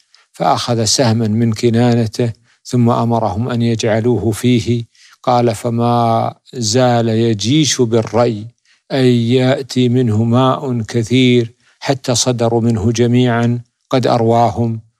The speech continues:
وقد ملأ ما معهم من الأواني." قال: فبينما هم كذلك إذ جاء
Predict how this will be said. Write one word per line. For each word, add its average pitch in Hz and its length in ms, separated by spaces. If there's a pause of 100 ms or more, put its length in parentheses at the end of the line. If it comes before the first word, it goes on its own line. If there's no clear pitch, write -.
(120)
وقد 120 280
ملأ 120 580
ما 120 300
معهم 113 440
من 117 200
الأواني." 117 760 (560)
قال: 147 240
فبينما 139 540
هم 123 240
كذلك 117 760 (400)
إذ 127 200
جاء 120 580